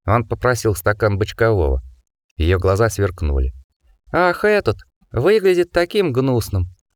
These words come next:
Но в её голосе слышалось одобрение, словно она восхищалась его прямым носом или белозубой улыбкой. "Кто он?" "Имени я не знаю", ответила Лори. "Он здесь неделю или две. Наверное, на фабрике вновь нанимают рабочих.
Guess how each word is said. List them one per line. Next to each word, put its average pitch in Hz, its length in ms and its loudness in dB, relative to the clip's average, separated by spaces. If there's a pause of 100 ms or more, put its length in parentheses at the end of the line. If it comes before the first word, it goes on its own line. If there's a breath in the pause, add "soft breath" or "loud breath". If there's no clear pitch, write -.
(220)
Но 101 160 4
в 120 40 4
её 127 120 2
голосе 156 400 2
слышалось 139 500 -2
одобрение, 107 640 0 (300 soft breath)
словно 131 340 2
она 120 120 2
восхищалась 113 720 0
его 120 160 2
прямым 117 320 0
носом 143 440 0
или 147 160 -2
белозубой 98 600 0
улыбкой. 65 560 -2 (600)
"Кто 135 340 2
он?" 78 120 -2 (640)
"Имени 190 380 -2
я 190 160 0
не 190 140 -2
знаю", 143 580 -2
ответила 85 500 -2
Лори. 76 320 0 (340 soft breath)
"Он 180 220 0
здесь 165 300 0
неделю 160 500 2
или 123 140 0
две. 147 340 0 (140)
Наверное, 175 500 2
на 170 120 2
фабрике 156 500 0
вновь 165 260 -2
нанимают 117 500 0
рабочих. 110 540 -2